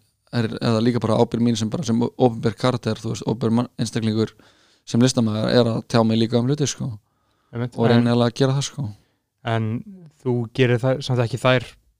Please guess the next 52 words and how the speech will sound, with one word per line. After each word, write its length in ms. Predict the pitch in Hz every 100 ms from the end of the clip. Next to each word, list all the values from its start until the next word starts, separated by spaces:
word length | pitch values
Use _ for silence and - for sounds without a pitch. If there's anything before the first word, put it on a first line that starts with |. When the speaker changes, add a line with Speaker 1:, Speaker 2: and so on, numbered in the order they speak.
| _ -
Speaker 2:
kröfur 240 | 123 120
og 80 | 117 147
aðra, 220 | 117 107 - -
annað 160 | 117 104
hvað? 120 | 98 _ _ - _ _ _ _ _
Speaker 1:
Nei, 320 | 110 98 98 98 -
það 80 | 135
er 60 |
bara 160 | - 127
til 140 | 110
to 240 | 104 - 113
each 120 | -
his 120 | 107
own, 180 | 113 123
sko. 160 | - -
Speaker 2:
Já. 260 | 113 110 104 -
Speaker 1:
Fólk 260 | _ 110 -
er 120 | 120
bara 220 | 117 123 110
mjög 180 | 113
mismunandi. 400 | 113 120 110 107
Ég 80 | 110
er 40 | 113
bara 160 | 113
ógeðslega 260 | 110 - 107
heppinn 240 | 120 - 110
að 100 | 110
ég 100 | -
byrjaði 220 | 120 110
að 60 | 107
vera 120 | 110 123
rappari 280 | - 120
eftir 140 | 107 117
að 40 |
ég 80 | 110
er 60 | -
búinn 220 | 131 127
í 40 | 107
háskólanum, 520 | 127 - 113 101 101
þú 160 | - 113
veist. 280 | 104 - -
Speaker 2:
Mhm. 280 | 110 107 104 _ _ _ _ _ _
Speaker 1:
Það 80 | 120 113
eru 40 | 104
bara 140 | 117
margir 280 | 110 120 117
sem 100 | 104
eru 80 | 107
bara 120 | 147
ekkert 140 | 98 -
búin 240 | 117 110
í 200 | 104 110